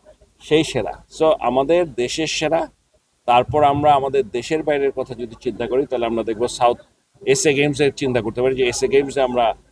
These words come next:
আহ, পদক আনতে চাই, আমরা গোল্ড আনতে চাই।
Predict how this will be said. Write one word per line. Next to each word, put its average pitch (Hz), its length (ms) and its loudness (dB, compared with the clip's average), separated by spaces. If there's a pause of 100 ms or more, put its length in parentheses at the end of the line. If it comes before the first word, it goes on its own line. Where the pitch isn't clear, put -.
(280)
আহ, 113 200 -2
পদক 123 260 0
আনতে 117 260 -4
চাই, 127 260 -2
আমরা 110 180 -4
গোল্ড 120 280 0
আনতে 120 240 -2
চাই। 120 220 -4